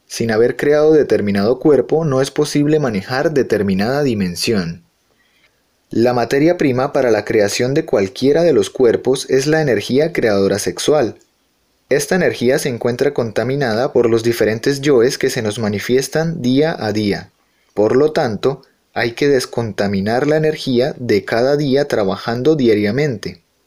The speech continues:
Los cuerpos se crean en la práctica sexual,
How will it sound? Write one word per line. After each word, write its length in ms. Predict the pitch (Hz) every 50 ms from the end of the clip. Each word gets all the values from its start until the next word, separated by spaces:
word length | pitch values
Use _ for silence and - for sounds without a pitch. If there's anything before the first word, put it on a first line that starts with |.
| _ _ _ _ _ _ _ _ _ _ _ _ _ _ _ _ _ _ _ _ _ -
Los 220 | 123 127 135 131
cuerpos 360 | - 156 165 175 175 190 196 196
se 120 | 185 -
crean 280 | - 120 120 127 139 147
en 100 | 131 113
la 160 | 104 - -
práctica 420 | 113 117 117 - - 131 - 135
sexual, 640 | 120 - 98 - - - 123 113 101 90 85 -